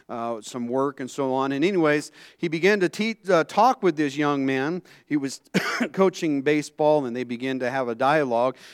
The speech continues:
And the, the people that believe that, believe that this is talking about an unsaved person, this section,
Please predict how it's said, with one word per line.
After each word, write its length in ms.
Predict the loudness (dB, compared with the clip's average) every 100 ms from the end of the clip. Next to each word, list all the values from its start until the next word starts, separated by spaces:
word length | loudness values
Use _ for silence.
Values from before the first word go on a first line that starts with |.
| -20 -16
And 680 | -6 -2 -2 -2 -6 -12 -20 -20 _ -20
the, 560 | -4 0 0 0 -4
the 180 | -2 -2
people 300 | 0 0 2
that 220 | 2 2
believe 500 | 0 -2 -2 -4 -6
that, 440 | -4 -2 -2 -4 -10 -20 _ _ _ -8
believe 420 | -6 2 4 4
that 180 | 2 0
this 260 | -2 -2
is 160 | -6 -6
talking 440 | 0 0 0 -2
about 260 | 0 0 0
an 140 | -2 -4
unsaved 640 | -4 -4 -2 0 0 -2
person, 460 | -4 -2 -2 -10 -10
this 160 | -8 -6
section, 520 | -4 -4 -4 -12 -18